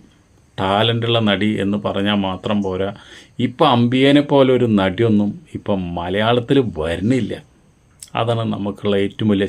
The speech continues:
ശാപം. അതുപോലെ തന്നെ സൗന്ദര്യം. സൗന്ദര്യം എന്ന് പറഞ്ഞു കഴിഞ്ഞാൽ, അംബികയുടെ സൗന്ദര്യം എന്ന് പറഞ്ഞു കഴിഞ്ഞാൽ ഏതൊരു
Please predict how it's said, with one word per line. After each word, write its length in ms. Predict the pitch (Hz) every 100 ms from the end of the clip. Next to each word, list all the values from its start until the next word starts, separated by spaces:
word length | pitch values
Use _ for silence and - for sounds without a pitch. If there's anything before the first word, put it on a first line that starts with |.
| -
ശാപം. 340 | 90 85 85 - - - - - _ _ - 107
അതുപോലെ 380 | 143 165 180 160
തന്നെ 160 | 143 135 123
സൗന്ദര്യം. 500 | 101 101 98 87 80 _ _ _ _ _ _ _ -
സൗന്ദര്യം 420 | 80 95 110 131 135
എന്ന് 120 | 151
പറഞ്ഞു 200 | 135 123 123
കഴിഞ്ഞാൽ, 200 | 120 107
അംബികയുടെ 360 | 101 107 117 135 -
സൗന്ദര്യം 460 | 95 95 104 117 110
എന്ന് 140 | 104 95
പറഞ്ഞു 220 | 92 90
കഴിഞ്ഞാൽ 240 | 82 85 - _ _ _ - - - 107
ഏതൊരു 400 | 131 147 156